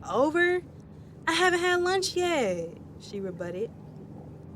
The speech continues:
I think something weird is going on here.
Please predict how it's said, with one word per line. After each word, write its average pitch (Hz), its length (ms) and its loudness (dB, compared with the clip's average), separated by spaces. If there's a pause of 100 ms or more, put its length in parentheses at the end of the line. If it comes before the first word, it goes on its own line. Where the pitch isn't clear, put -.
(260)
I 277 120 0
think 330 220 -2
something 185 400 -4
weird 180 200 -4
is 175 100 -6
going 180 280 -6
on 190 240 -2
here. 202 400 -6